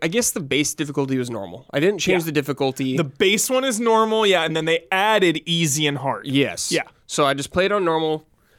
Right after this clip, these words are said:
Speaker 1: and, um, there's these shrines you go to, and you could pick certain things to get. Like, you know, your weapon lasts longer. It's fine like that.
Speaker 2: Uh, that was
Speaker 1: That
Speaker 2: fun.
Speaker 1: stuff's fine.
Speaker 2: That's the thing I did immediately, but then I was like, "No, no, no, no, no."
Speaker 1: I think that's, like,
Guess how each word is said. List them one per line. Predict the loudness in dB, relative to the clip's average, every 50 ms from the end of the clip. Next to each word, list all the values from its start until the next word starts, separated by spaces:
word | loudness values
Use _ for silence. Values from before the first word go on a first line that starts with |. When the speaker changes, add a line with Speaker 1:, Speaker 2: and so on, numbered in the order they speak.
| _ _ _ _ _ -6
Speaker 1:
and, | -2 0 0 0 2 2 0
um, | 0 0 -2 -4 -8 -12 -20 _ _ _ _ _ _ -4
there's | -2 -2 -2
these | -4 -6 -6
shrines | -4 0 2 4 4 4 2 0
you | 0
go | 2 2 2
to, | 2 0 -2
and | -2
you | -4
could | -4 -8 -10 -10
pick | -4 0 0 0 0 -2 _ _ -8
certain | -4 -2 0 0 -2 -2 -2
things | -4 -4 -4 -6
to | -8 -10
get. | -10 -10 -10 -12 _ _ _ _ _ _ -14 -10
Like, | -8 -8 -8 -8 -10 -10 -8
you | -8
know, | -6 -6
your | -4 -2 0
weapon | 0 2 2 2 2 2 2 0 0 -4 -6 -4
lasts | -2 -2 0 0 0 -2 -2 -2
longer. | 0 -2 -2 -2 -4 -8
It's | -8 -8 -6
fine | -4 -4 -4
like | -4 -4 -4 -4
that. | -4 -4 -4 -6 -8 -12
Speaker 2:
Uh, | -16 -16 -12 -6
that | -2 2 4 4
was | 4 4 4
Speaker 1:
That | 4 4
Speaker 2:
fun. | 4 4 4
Speaker 1:
stuff's | 4 2 2 0
fine. | 0 2 2 2 4
Speaker 2:
That's | 4 4 4
the | 4 2
thing | 2 4 4
I | 2 4
did | 4 2 2
immediately, | 0 -2 -4 -4 -2 -2 -2 0 -2 -2 -4 -2 -2 -2 -2
but | 0 0 -2
then | -2 -4
I | -6
was | -8 -10
like, | -12 -14
"No, | -14 -14 -14 -14 -14 -14
no, | -16 -16 -18
no, | -18 -20 -20
no, | -20 -20
no." | -20 -20 -20 -20 -20 _ _ _ -6 -2
Speaker 1:
I | 0 2
think | 2 2 2
that's, | 2 0 2 2 2
like, | 0 0 0 -4